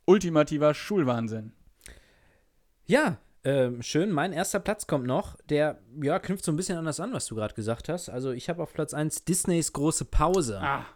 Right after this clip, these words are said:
Speaker 1: herrlich. Ja, ich weiß
Speaker 2: Ne-
Speaker 1: gar nicht, warum die bei mir nicht vorkommen. Du hast absolut recht.
Speaker 2: Eine schöne Serie und das war ja im Prinzip auch so, hat auch in, ja, in der Schule gespielt, ähm, vom Ambiente her, von der Umgebung her,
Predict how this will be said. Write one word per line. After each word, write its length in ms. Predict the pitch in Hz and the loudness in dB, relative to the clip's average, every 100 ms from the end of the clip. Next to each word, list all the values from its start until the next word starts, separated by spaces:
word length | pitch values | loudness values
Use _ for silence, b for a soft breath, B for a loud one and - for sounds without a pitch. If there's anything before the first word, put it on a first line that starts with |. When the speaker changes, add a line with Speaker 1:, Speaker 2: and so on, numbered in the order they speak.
| - | -8
Speaker 1:
herrlich. 480 | - 156 147 113 - - | 2 6 6 2 -2 4
Ja, 300 | 139 202 139 | 8 12 10
ich 120 | 131 | 8
weiß 140 | 151 | 4
Speaker 2:
Ne- 40 | 143 | 4
Speaker 1:
gar 80 | 156 | 2
nicht, 120 | 160 | 2
warum 160 | 147 151 | 0 2
die 60 | |
bei 120 | 143 | 2
mir 60 | 147 | 2
nicht 140 | 151 | 2
vorkommen. 380 | - 165 147 110 | 2 2 2 2
Du 60 | 123 | 0
hast 120 | 127 | 0
absolut 400 | 147 151 156 156 | -2 -2 -4 -2
recht. 300 | 151 117 - | -2 -4 0
Speaker 2:
Eine 160 | 165 156 | 2 4
schöne 300 | 180 220 196 | 6 6 6
Serie 340 | 170 190 160 | 6 6 6
und 80 | 156 | 4
das 140 | 135 | 4
war 100 | 127 | 4
ja 140 | 135 131 | 4 4
im 100 | 135 | 2
Prinzip 340 | 131 120 139 | -2 -2 0
auch 200 | 123 165 | 2 2
so, 440 | - 139 131 120 | 4 4 4 2
hat 120 | 117 - | -2 -4
auch 220 | 117 147 | -4 -4
in, 440 | 131 131 131 123 | -6 -6 -8 -6
ja, 220 | 123 131 | -2 -2
in 160 | 98 110 | -4 -6
der 140 | 110 113 | -6 -6
Schule 440 | - 160 165 151 - | -2 2 2 2 -4
gespielt, 800 | 143 139 - 151 156 165 160 - 147 | -8 -6 -4 -2 2 2 -2 -4 -4
ähm, 540 | 139 139 139 139 143 b b b b b _ | -4 -4 -4 -4 -6 b b b b b _
vom 180 | 143 135 | -2 0
Ambiente 560 | 131 139 127 143 147 | 0 0 0 0 0
her, 220 | 135 135 | 0 0
von 100 | 131 | 0
der 100 | 127 | -2
Umgebung 440 | 123 120 127 143 131 | 0 0 0 0 -2
her, 360 | - 117 120 | 2 4 4